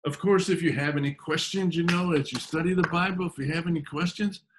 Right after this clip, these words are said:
let me know, and I'll, I'll point you to Terry, or I'll let Russ Gratton han-, handle every question that you have. <laughs> O-, obviously, I'm just kidding.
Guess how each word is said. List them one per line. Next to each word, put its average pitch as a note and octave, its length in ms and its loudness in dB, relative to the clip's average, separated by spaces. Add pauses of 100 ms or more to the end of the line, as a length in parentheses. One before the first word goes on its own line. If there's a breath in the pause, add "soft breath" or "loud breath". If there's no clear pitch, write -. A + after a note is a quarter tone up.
(600 loud breath)
let A#3 160 0
me A#3 120 6
know, G#3 300 4
and F3 120 2
I'll, G3 180 -4
I'll G#3 400 -8
point G#3 280 2
you G#3 80 0
to F#3+ 100 2
Terry, F#3+ 480 2
or C3 140 2
I'll F#3+ 160 -2
let F#3+ 240 0
Russ F#3+ 260 -2
Gratton E3+ 480 -2
han-, C#3+ 280 -2 (120)
handle D#3+ 260 2
every G3 240 2
question F3+ 540 -2
that E3 200 0
you E3+ 200 2
have. - 1400 -12
<laughs> - 100 -20 (1300 loud breath)
O-, - 160 -8
obviously, B2 500 -4
I'm A2+ 140 0
just G#2 320 -6
kidding. - 220 -8